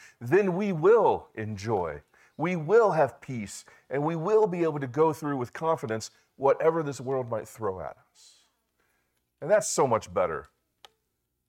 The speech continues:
than hoping everything's gonna taste good and not have calories and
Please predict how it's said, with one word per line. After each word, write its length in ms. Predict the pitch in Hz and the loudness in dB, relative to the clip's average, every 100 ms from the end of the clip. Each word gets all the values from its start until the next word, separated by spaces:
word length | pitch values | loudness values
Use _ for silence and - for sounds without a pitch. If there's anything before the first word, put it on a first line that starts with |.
| _ _ _ _ 98 | _ _ _ _ -8
than 400 | 101 90 85 82 _ _ _ _ _ _ _ _ _ _ _ _ _ _ _ _ _ _ _ | -4 -4 -6 -16 _ _ _ _ _ _ _ _ _ _ _ _ _ _ _ _ _ _ _
hoping 360 | 101 117 101 92 | -4 -4 -4 -4
everything's 460 | 95 98 92 95 90 | -4 -6 -8 -8 -10
gonna 180 | 95 | -12
taste 340 | 87 98 92 - | -10 -8 -10 -8
good 200 | 95 90 | -8 -8
and 140 | 85 | -8
not 160 | 85 90 | -6 -6
have 200 | 90 - | -8 -4
calories 540 | 87 82 85 90 92 - _ - | -4 -4 -6 -10 -14 -20 _ -12
and 340 | 90 87 85 | -8 -8 -8